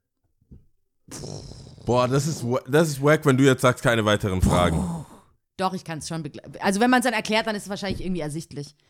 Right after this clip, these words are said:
Speaker 2: Also es gibt
Speaker 1: Wie?
Speaker 2: ja eineige Zwillinge und
Speaker 1: Ja.
Speaker 2: es gibt
Speaker 1: Ach so. Ja.
Speaker 2: zweieige Zwillinge.
Speaker 1: Ja.
Speaker 2: Ich glaub, das ist wirklich ein sehr, sehr, sehr, sehr, sehr seltener Fall.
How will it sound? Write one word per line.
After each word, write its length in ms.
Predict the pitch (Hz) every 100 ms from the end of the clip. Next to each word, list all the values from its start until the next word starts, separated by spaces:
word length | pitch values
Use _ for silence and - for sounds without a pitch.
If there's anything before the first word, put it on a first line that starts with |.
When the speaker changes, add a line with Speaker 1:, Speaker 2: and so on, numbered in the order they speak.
| _ _ _ _ - -
Speaker 2:
Also 200 | 202 202
es 60 |
gibt 120 | 107
Speaker 1:
Wie? 40 | 120
Speaker 2:
ja 200 | - - -
eineige 600 | 170 185 226 214 226 247
Zwillinge 420 | - 233 240 240
und 60 | 214
Speaker 1:
Ja. 60 | -
Speaker 2:
es 100 | -
gibt 300 | - _ -
Speaker 1:
Ach 160 | 101 -
so. 500 | 131 131 107 - _ 62
Ja. 280 | 76 73 73 -
Speaker 2:
zweieige 720 | - - 175 - 160 143 147
Zwillinge. 480 | - 147 143 127 127
Speaker 1:
Ja. 200 | 85 76 _ _ -
Speaker 2:
Ich 120 | 175
glaub, 160 | - 208
das 120 | 208
ist 160 | 196 175
wirklich 320 | 233 220 -
ein 240 | 180 190 165
sehr, 500 | 147 196 190 151 139
sehr, 500 | 139 170 160 131 139
sehr, 480 | 131 160 143 98
sehr, 340 | 127 135 139 -
sehr 400 | 135 131 190 190
seltener 460 | 160 160 175 160 127
Fall. 360 | - 143 165